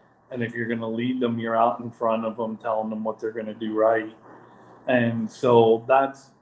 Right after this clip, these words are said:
that's the huge impact that taking that Western style of leadership has brought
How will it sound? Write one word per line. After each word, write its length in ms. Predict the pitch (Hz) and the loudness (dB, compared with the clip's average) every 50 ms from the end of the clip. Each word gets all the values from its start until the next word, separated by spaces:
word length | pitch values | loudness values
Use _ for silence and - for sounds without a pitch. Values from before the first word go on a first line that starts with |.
| _ _ _ _ | _ _ _ _
that's 340 | 139 139 139 139 - - - | 0 0 0 0 -4 -12 -12
the 120 | 127 117 | -10 -10
huge 720 | 117 - - - 131 127 131 131 127 123 123 123 123 - - _ _ _ _ _ _ _ _ _ _ _ _ _ - | -10 -12 -14 -8 -4 -2 0 2 2 0 0 -4 -8 -12 -16 _ _ _ _ _ _ _ _ _ _ _ _ _ -6
impact 720 | 135 135 135 127 123 127 127 117 113 113 110 - - - | -4 -2 -2 -2 -2 0 2 2 2 2 -2 -4 -8 -6
that 380 | 120 117 113 113 113 101 - - - - - - - | -4 -2 -2 -2 -4 -6 -8 -14 -18 -20 -20 -20 -10
taking 480 | - - 139 131 131 135 131 131 127 123 | -4 -2 -2 -2 -2 -4 -6 -4 -4 -2
that 320 | 123 120 120 120 117 117 | -2 -2 -2 -2 -4 -4
Western 600 | 120 117 113 113 - - - 120 117 117 117 117 | -4 -4 -4 -4 -8 -12 -12 -10 -8 -8 -8 -10
style 520 | - - - 120 117 117 113 113 113 110 | -10 -4 0 2 2 4 4 2 2 0
of 160 | 110 110 113 117 | -4 -8 -8 -8
leadership 580 | 120 113 117 120 120 113 - - 113 107 - - | -6 -6 -4 -6 -6 -8 -8 -12 -12 -14 -14 -16
has 100 | 120 113 104 - - | -18 -18 -18 -18 -14
brought 360 | 117 113 113 117 113 110 - | -8 -4 -2 -2 -2 -2 -6